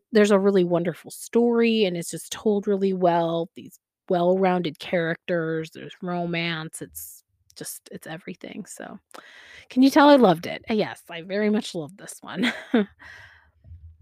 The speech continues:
The next fic on my list is called Hit Me With Your Sweet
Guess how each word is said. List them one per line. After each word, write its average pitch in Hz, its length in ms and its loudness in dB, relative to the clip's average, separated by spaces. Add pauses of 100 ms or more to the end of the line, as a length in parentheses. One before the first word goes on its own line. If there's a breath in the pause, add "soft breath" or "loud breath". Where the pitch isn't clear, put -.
(300)
The 247 200 4
next 302 400 0
fic 269 180 2
on 254 120 2
my 226 120 2
list 196 340 0
is 190 140 -12
called 175 320 0
Hit - 240 0
Me 262 140 2
With 262 180 0
Your 196 100 -2
Sweet - 380 -6